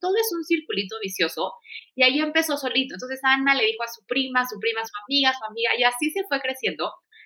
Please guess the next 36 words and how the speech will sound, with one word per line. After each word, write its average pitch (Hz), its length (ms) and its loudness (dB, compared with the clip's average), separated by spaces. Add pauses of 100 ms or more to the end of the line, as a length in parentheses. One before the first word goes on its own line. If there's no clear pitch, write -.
(120)
a 208 80 6
la 226 160 4
par 247 160 2
que 277 80 -2
lo 269 80 2
hacía 214 280 0
ya 202 160 2
con 220 140 -8
mis 214 160 -10
amigas. 202 400 -2
Entonces 233 200 -14
mis 233 100 -8
amigas 226 320 -2
eran 226 140 -2
así 240 120 -12
como, - 200 -18
"Ay, 311 200 2
tengo 320 160 -4
esta 311 220 0
boda, 302 280 2
¿qué 277 100 -8
me 262 120 -8
pongo?". 220 220 2
Entonces 196 340 -2
yo 208 80 -4
les 220 140 -2
buscaba 190 280 -2
el 196 80 0
vestido. 170 380 2 (540)
Y 285 140 6 (100)
funcionaba 311 600 4 (120)
muy 381 120 6
bien 240 240 4
porque 233 260 -2
creo 254 220 -2
que 294 160 -2